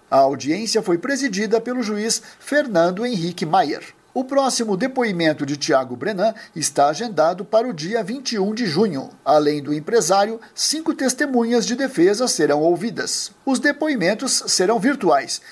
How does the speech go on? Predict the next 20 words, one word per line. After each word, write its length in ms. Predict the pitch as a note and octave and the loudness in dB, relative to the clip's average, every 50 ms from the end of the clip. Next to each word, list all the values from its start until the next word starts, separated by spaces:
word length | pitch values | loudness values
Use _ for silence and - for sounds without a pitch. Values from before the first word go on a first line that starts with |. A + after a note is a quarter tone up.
| - _ - | -20 _ -8
e 80 | D4 | -8
fechados 680 | B3 - D4+ C#4 - - - D3 C#3+ - - A3 G#3 A3+ | -6 -4 -4 -4 -2 0 0 2 2 2 0 -2 -4 -4
à 100 | B3 G#3+ | -2 -4
imprensa, 640 | D3+ A#2+ - E3+ F#3+ F3 - - - C#3 A#2 - - _ _ _ _ - | -6 -6 -4 -2 -2 -2 -2 -4 -4 -4 -4 -6 -10 _ _ _ _ -12
já 320 | F#3+ C#3 D3+ C#3+ C#3 D#3 | -6 0 2 4 4 4
que 120 | D#3+ - G#3+ | 2 -2 -8
o 40 | |
processo 520 | G#3 - B3 A3+ - - D#3 D3+ - - A3+ | -8 -4 -4 -4 0 0 0 0 -2 -4 -2
corre 340 | - - E3 E3+ F#3 G#3 G3+ - - _ _ | 2 2 2 2 2 -2 -6 -12 -20 _ _
em 120 | G#3+ A#3 | -6 -4
segredo 600 | A3+ - C4+ C#4+ B3 F3 D#3 D#3+ E3+ F3+ F#3 A3+ | -2 -2 -2 -2 0 0 2 2 2 2 0 -2
de 80 | F3 C#3+ | -6 -6
justiça. 680 | B2 C3+ D3 C#3 - - F3+ D#3+ - - - - - - _ _ _ _ | -6 -6 -8 -6 -4 -2 -2 -2 -2 -2 -4 -6 -8 -10 _ _ _ _
Os 160 | E3 D#3 - | 2 2 2
casos 480 | - - D3+ D3 C#3 C3 D3 C3+ - - | 2 2 2 2 2 0 -4 -8 -6 -4
envolvendo 680 | G#3 A3 A3+ G3 G3+ F#3+ D#3+ C3+ C#3+ C#3+ C#3+ C#3 C#3+ | -4 -4 0 2 4 4 4 2 0 -2 -2 -4 -6
Tiago 440 | C#3 - F3 E3+ D3+ C#3 C3 C3 B2+ | -6 -2 0 2 2 2 0 -4 -2
Brenan 340 | C3 F#3 G#3+ F3 G#3 A#3+ A#3 - - - - _ | -2 -2 0 2 0 0 0 -4 -14 -20 -18 _
ganharam 480 | F3 F#3+ G3 F#3+ G#3 G#3 G#3 G#3 G#3 | -2 -2 0 2 4 4 4 4 2
notoriedade 960 | G3 F#3+ A#3 D4 C#4+ - - F#3 E3 F3+ A3+ A3 - A3+ G3+ G#3+ F#3+ A3+ A3 | -2 -2 -2 -4 -2 0 2 2 4 4 2 4 4 2 2 2 -4 -10 -12